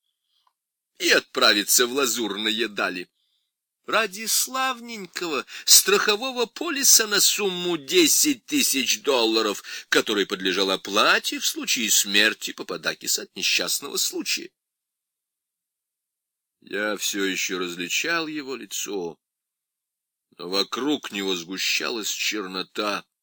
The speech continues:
и я напряг все силы, чтобы не отключиться. В следующую секунду он поднёс к моим губам стакан воды. "Вот, выпей, сразу полегчает". Я выпил, пришлось.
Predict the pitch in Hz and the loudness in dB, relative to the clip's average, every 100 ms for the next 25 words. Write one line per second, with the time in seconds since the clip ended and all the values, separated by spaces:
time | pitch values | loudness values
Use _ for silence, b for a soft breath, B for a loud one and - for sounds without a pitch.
0 | _ _ _ _ _ _ _ _ _ _ | _ _ _ _ _ _ _ _ _ _
1 | - 92 104 98 95 104 110 98 - - | -10 -4 -2 -2 -2 2 2 2 2 0
2 | 123 98 85 - 135 107 92 - 92 87 | 2 0 2 0 0 -2 -4 -4 -6 -4
3 | 87 - 82 - 80 - - - _ _ | -4 -6 -6 -6 -6 -4 -4 -4 _ _
4 | _ _ _ _ _ _ _ _ _ _ | _ _ _ _ _ _ _ _ _ _
5 | - - 123 92 90 87 - 92 90 - | -8 -4 -4 -4 -6 -2 -2 -4 -4 -6
6 | 98 98 92 82 - _ _ _ _ _ | -6 -10 -10 -12 -14 _ _ _ _ _
7 | _ _ _ _ - 123 - 95 92 117 | _ _ _ _ -8 -8 -2 -2 0 -2
8 | - 95 104 110 98 95 107 104 - 98 | -2 -2 0 0 -2 -4 -2 2 2 2
9 | - 101 98 95 95 92 B B - 208 | -2 -2 0 -2 -2 -4 B B 0 0
10 | - - - 392 381 120 104 120 147 117 | 0 -2 0 0 2 2 4 4 4 2
11 | 98 101 98 - 110 101 92 - b b | 0 -2 -2 0 0 2 0 -2 b b
12 | b _ - 101 90 92 95 - 90 80 | b _ -10 -8 -6 -4 -6 -6 -8 -8
13 | - - 82 - 80 85 87 82 - - | -12 -14 -6 -6 -6 -8 -8 -4 -2 -2
14 | - | -6